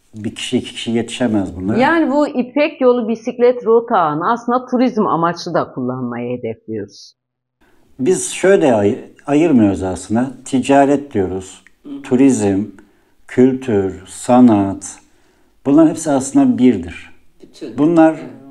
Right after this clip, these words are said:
Speaker 1: son modern, e, zamanın, e, uydurmaları diyeyim.
Speaker 2: Hı.
Speaker 1: Yani ayırdı hepsini ayrı ayrı. E şimdi ben bisikletle gidiyorsam veya da bir kervansam ben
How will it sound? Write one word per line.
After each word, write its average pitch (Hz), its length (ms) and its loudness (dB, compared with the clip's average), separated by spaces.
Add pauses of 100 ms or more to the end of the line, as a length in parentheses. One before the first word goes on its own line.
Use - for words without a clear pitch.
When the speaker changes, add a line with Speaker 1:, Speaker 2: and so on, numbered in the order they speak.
Speaker 1:
son 147 360 0
modern, 135 640 6 (920)
e, 113 160 -4
zamanın, 120 800 2 (540)
e, 107 380 -6 (140)
uydurmaları 113 720 4
diyeyim. 113 320 -4 (140)
Speaker 2:
Hı. - 140 -20
Speaker 1:
Yani 117 200 0
ayırdı 135 400 4
hepsini 98 440 -2
ayrı 107 340 -2
ayrı. 87 180 -10 (540)
E 110 40 -10
şimdi 147 460 0 (840)
ben 123 180 6
bisikletle 135 540 0
gidiyorsam 113 540 -2
veya 107 180 0
da 110 80 -4
bir 107 120 -8
kervansam 110 1160 -4
ben 113 280 0